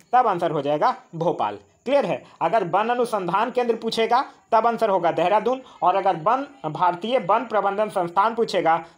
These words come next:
तब आंसर हो जाएगा भोपाल। क्लियर है। अगर हम बात नई दिल्ली की करते हैं तो नई दिल्ली से याद रखिएगा भारत मौसम विज्ञान संस्थान, भारतीय कृषि अनुसंधान संस्थान ये दोनों कहाँ हैं, नई दिल्ली में स्थित है।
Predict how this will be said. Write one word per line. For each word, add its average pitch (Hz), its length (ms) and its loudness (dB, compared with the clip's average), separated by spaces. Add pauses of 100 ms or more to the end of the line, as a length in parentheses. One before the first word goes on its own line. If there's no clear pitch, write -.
तब 226 120 4
आंसर 185 240 0
हो 156 80 -2
जाएगा 160 380 0 (140)
भोपाल। 147 360 0
क्लियर 254 480 -2
है। 151 180 -2 (160)
अगर 220 180 2
हम 285 100 2
बात 254 200 4
नई 214 220 0
दिल्ली 240 220 -2
की 233 140 -4
करते 185 260 0
हैं 156 160 -2
तो 180 80 0
नई 190 200 0
दिल्ली 226 260 -2
से 233 120 -2
याद 185 180 2
रखिएगा 170 460 0 (220)
भारत 202 360 0
मौसम 180 360 0
विज्ञान 220 360 0
संस्थान, 220 480 -2 (220)
भारतीय 170 500 0
कृषि 190 380 -2
अनुसंधान 214 560 0
संस्थान 214 420 -4 (240)
ये 226 120 0
दोनों 208 300 0
कहाँ 208 280 0
हैं, 262 200 -2 (140)
नई 226 220 2
दिल्ली 170 300 2
में 143 120 -4
स्थित - 280 -10
है। 127 120 -6